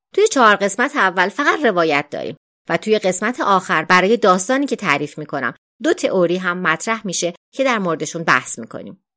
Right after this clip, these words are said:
در این اپیزود که اپیزود اول از این سریه، قراره با هم نگاهی عمیق به تاریخ واتیکان بندازیم و اینکه چجوری به اون چیزی که امروز هست تبدیل شده.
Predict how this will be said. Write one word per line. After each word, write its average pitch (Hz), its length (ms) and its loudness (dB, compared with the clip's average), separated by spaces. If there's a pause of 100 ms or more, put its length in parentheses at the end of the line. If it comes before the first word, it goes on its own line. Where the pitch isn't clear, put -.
(440)
در 285 140 4
این 349 160 -2
اپیزود 170 440 0
که 254 160 2
اپیزود 277 280 0 (120)
اول 196 340 4
از 156 160 2
این 156 100 -4
سریه، 139 600 -4
قراره 262 340 4
با 208 160 4
هم 214 180 0
نگاهی 180 480 0 (140)
عمیق 160 400 -2
به 202 100 0
تاریخ 247 500 -2
واتیکان 170 440 0
بندازیم 104 560 -10 (400)
و - 40 -2
اینکه 190 300 0
چجوری 214 640 0 (180)
به 233 60 4
اون 302 160 4
چیزی 330 280 0
که 262 260 0
امروز 170 360 -2
هست 180 340 2
تبدیل 131 340 -2
شده. 104 400 -10